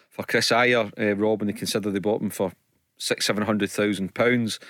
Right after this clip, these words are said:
They've now sold him on with a year to go and about to sell him on at thirteen and a half million, with no doubt with a, a chunky add-on into that as well. So that's excellent business. But don't forget, the,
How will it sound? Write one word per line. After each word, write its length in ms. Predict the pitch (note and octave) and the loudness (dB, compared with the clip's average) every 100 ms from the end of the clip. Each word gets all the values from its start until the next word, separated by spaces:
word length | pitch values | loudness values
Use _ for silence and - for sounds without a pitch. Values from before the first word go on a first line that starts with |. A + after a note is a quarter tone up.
| - - - | -20 -20 -12
They've 140 | F#2 | -2
now 120 | G#2 | 0
sold 280 | G#2 - G#2+ | 2 0 2
him 120 | G2 | 2
on 180 | G#2 A2 | 2 2
with 160 | G#2 - | 0 -2
a 60 | |
year 160 | F#2+ G#2 | -2 -2
to 100 | G2 | 0
go 140 | G#2 | 0
and 80 | G#2 | 2
about 280 | F#2+ A2 B2 | 2 0 0
to 100 | - | -2
sell 220 | - G2+ | -2 0
him 140 | F#2+ G2 | 0 0
on 160 | G#2 | 0
at 80 | G2 | -2
thirteen 420 | - G#2 - G2+ | -2 -4 -2 -4
and 40 | G2 | 0
a 40 | |
half 220 | G2 - | -2 -2
million, 240 | G2+ G2+ G2 | 0 0 -2
with 120 | - | -2
no 120 | G#2+ | -2
doubt 220 | G2+ G2+ | 0 0
with 140 | F#2+ G2+ | -2 -2
a, 140 | F2+ - - - _ | -4 -6 -20 -20 _
a 80 | - | -4
chunky 380 | - G#2+ G#2 G2+ | -2 0 0 2
add-on 500 | G#2 G#2+ G#2+ G2+ F2+ | 2 4 2 0 -2
into 200 | G2+ G2+ | -2 0
that 140 | G2 | 0
as 100 | F#2+ | 0
well. 140 | E2+ F#2+ | 0 -2
So 120 | - | 0
that's 220 | A2+ C3 - | 0 0 -2
excellent 460 | G#2+ A2 - F#2+ E2+ | -2 0 -2 -2 0
business. 420 | A#2 G#2 G2+ - - - _ - | 0 0 -2 -4 -16 -20 _ -6
But 100 | A2 | 0
don't 180 | C#3+ | 0
forget, 460 | - A2+ B2 C3 B2+ - - - _ _ _ _ | 0 0 4 2 2 -6 -20 -20 _ _ _ _
the, 160 | A#2 | -4